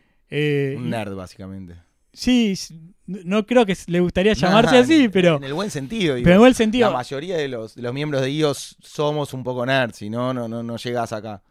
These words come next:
Speaker 1: Eh, así que, que, que empecé a hablar con Bruno, que para todo esto Bruno es tipo que no pi-, no quería ni pisar la oficina. Imagínate llegar a un lugar donde había, eh, gente todo el día hablando, tomando café en reuniones, porque básicamente seguros es un negocio de confianza, y después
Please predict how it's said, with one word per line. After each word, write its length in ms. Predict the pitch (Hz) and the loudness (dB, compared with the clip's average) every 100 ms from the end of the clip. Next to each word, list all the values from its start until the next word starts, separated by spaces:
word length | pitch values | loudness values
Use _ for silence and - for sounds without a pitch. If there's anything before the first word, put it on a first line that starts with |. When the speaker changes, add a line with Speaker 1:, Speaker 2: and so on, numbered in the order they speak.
| _ - | _ -6
Speaker 1:
Eh, 520 | 165 156 151 147 143 | 0 2 2 2 -2
así 260 | 151 156 202 | -2 0 2
que, 500 | 196 185 170 156 147 | 4 4 2 0 -2
que, 200 | 156 151 | -6 -8
que 120 | - 165 | -4 -2
empecé 240 | 165 165 | 0 0
a 20 | |
hablar 180 | 220 220 | 2 2
con 100 | 202 | 4
Bruno, 280 | 214 262 208 | 4 6 4
que 100 | 175 | 2
para 220 | 160 165 | -2 0
todo 100 | 190 | 0
esto 240 | 214 185 | 0 0
Bruno 240 | 175 202 196 | 0 0 -2
es 120 | 160 - | -4 -10
tipo 200 | 190 185 | -6 -4
que 180 | 160 147 _ _ - | -4 -6 _ _ -4
no 240 | 185 196 | -2 -2
pi-, 120 | - - | -4 -2
no 160 | 202 | -2
quería 160 | 202 214 | 0 0
ni 120 | 196 | -2
pisar 340 | 160 - 185 | -4 -6 -4
la 80 | 165 | -4
oficina. 500 | 139 139 170 135 120 _ _ _ - | -6 -6 -6 -6 -10 _ _ _ -14
Imagínate 480 | - 143 139 170 190 | -8 -6 -2 -2 -2
llegar 220 | 175 165 | 0 0
a 20 | 170 | 2
un 80 | |
lugar 240 | 170 180 202 | 2 2 2
donde 160 | 180 | 0
había, 400 | 160 156 151 131 - _ _ _ _ _ - | 0 0 -2 -4 -10 _ _ _ _ _ -8
eh, 420 | 139 135 127 123 226 - _ _ | -6 -4 -6 -10 -18 -20 _ _
gente 400 | 190 185 175 151 | -4 -2 -2 -2
todo 180 | 196 | 0
el 80 | 196 | 0
día 160 | 196 190 | 2 0
hablando, 320 | 185 196 190 | -2 -2 -2
tomando 300 | 165 175 175 | -2 -4 -4
café 220 | 160 - | -4 -4
en 60 | 185 | -4
reuniones, 360 | 175 170 220 | -2 -2 -2
porque 100 | 151 | -2
básicamente 360 | 135 143 160 160 | -6 -6 -6 -6
seguros 300 | 151 151 151 | -6 -6 -6
es 120 | 143 | -6
un 300 | 160 143 143 | -6 -8 -6
negocio 300 | 139 151 160 | -6 -6 -6
de 20 | 147 | -4
confianza, 680 | 147 143 190 220 247 247 - _ - | -6 -4 -4 -2 -4 -6 -8 _ -8
y 60 | |
después 260 | 156 214 | -2 2